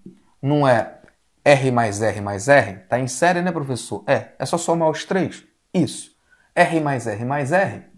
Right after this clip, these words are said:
é três R. Então, o rec vale três R. Davizinho, cara, agora é só eu jogar isso na lei de Ohm? Exatamente. Vamos jogar isso na lei de Ohm? Vou botar aqui de vermelho.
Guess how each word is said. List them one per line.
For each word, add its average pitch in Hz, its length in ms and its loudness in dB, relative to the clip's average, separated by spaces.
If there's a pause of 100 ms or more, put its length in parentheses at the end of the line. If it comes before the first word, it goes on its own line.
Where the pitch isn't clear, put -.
(920)
é 156 80 -4
três 151 320 -2
R. 104 320 -4 (1300)
Então, 135 240 -4
o 175 100 -2
rec 160 760 -4 (300)
vale 147 360 0
três 170 340 -4
R. 120 260 -8 (1700)
Davizinho, 170 460 8
cara, 156 220 12
agora 165 360 12
é 180 60 12
só 214 260 8
eu 196 60 10
jogar 185 260 8
isso 180 180 4
na 170 120 6
lei 160 160 4
de 135 120 0
Ohm? 180 380 4
Exatamente. 151 1040 4
Vamos 156 260 0
jogar 139 180 4
isso 127 160 -2
na 120 60 -2
lei 117 140 -2
de 113 120 -4
Ohm? 143 240 2
Vou 127 120 -2
botar 151 260 2
aqui 143 180 0
de 135 160 -6
vermelho. 113 640 -2